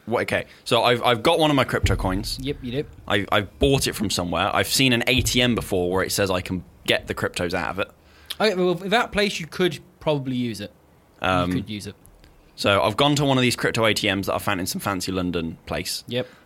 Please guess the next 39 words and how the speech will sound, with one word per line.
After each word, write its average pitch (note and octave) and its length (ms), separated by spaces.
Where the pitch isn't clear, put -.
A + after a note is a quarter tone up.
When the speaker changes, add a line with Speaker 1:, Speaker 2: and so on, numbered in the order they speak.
Speaker 1:
Um, F2 440
can - 260
I A2 80
go G2+ 220
and F#2+ 100
buy F#2 140
a E2+ 40
loaf E2+ 200
of - 40
bread E2+ 140
from F2 120
Tesco's? - 360
Speaker 2:
Oh, G2+ 340
very F#2+ 280
much C#2+ 200
doubt - 240
it. - 100
Speaker 1:
Why? - 340
Speaker 2:
Because A3+ 380
for A3+ 80
the G#3+ 60
same C#4+ 280
reason G3+ 280
why F3+ 160
if D#3 100
you G3 120
went F3+ 200
to D3 420
our D3+ 160
local C#3+ 300
Tesco's C3+ 460
and C#3 140
tried C#3+ 300
to - 60
give C3 240
them B2 480
some D#3 240
Vietnamese C3+ 580
dong, E2+ 400